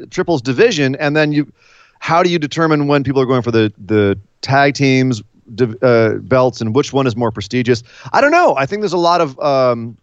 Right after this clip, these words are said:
possibilities there, a lot of things up in the air. Um, I, I could, I could argue it both ways, I think, though, Nick. I could argue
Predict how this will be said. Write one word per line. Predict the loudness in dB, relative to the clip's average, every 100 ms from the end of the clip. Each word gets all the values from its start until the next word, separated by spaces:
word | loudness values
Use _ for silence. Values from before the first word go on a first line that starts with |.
| -4
possibilities | -2 -2 -2 -2 -2
there, | 0
a | 2
lot | 2
of | 0
things | -4
up | -4 -4
in |
the | -4 -2
air. | 0 0 -2 -10 _ _ _ _ _
Um, | 0 2 2 0 -4 -10 -14 _ _ _ _ _ _ _ _ _ -6
I, | -4 -2
I |
could, | -4 -4
I | -2
could | -2 0
argue | 0 0 0
it | 0
both | -2 0
ways, | 2 2 0
I |
think, | -6 -8 -8
though, | -10
Nick. | -6 -8
I | -6 -4
could | 0
argue | 2 2 2 0